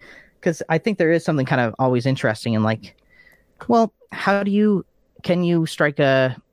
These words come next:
can you have it all, you know? Can you have the thing that pushes music forward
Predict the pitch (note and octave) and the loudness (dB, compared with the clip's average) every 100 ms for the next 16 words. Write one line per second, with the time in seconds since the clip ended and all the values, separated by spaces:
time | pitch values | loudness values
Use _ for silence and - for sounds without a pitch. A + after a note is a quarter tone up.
0 | _ _ _ _ _ _ - - D#3 C#3+ | _ _ _ _ _ _ -8 -2 0 2
1 | D3 C3+ B2 G2 - A2+ A2+ A#2+ C3+ B2+ | 2 2 2 0 -2 -2 -2 -2 -2 0
2 | B2 B2+ - A#2 A2+ - - - _ _ | 0 -2 0 -2 -2 -10 -20 -20 _ _
3 | _ _ - C3+ B2+ A#2+ - - C#3+ C#3 | _ _ -2 0 0 -2 -4 -4 -2 -2
4 | D3 C3+ A#2+ - B2+ A#2 A#2 | 0 0 -2 -2 0 0 0